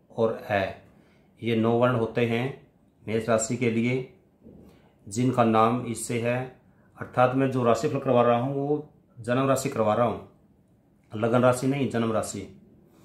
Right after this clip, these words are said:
तो अब इसमें क्या होगा, आजीविका के संबंध में हम बात करें सबसे पहले मेष राशि की, वर्ष का जो पूर्वार्ध है अर्थात पहला आधा भाग है आपके लिए उत्तम रहेगा।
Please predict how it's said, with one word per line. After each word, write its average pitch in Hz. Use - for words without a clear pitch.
तो 113
अब 120
इसमें 131
क्या 131
होगा, 120
आजीविका 117
के 120
संबंध 123
में 117
हम 113
बात 110
करें 113
सबसे 113
पहले 113
मेष 113
राशि 113
की, 113
वर्ष 120
का 131
जो 120
पूर्वार्ध 127
है 113
अर्थात 120
पहला 113
आधा 120
भाग 113
है 110
आपके 117
लिए 123
उत्तम 120
रहेगा। 110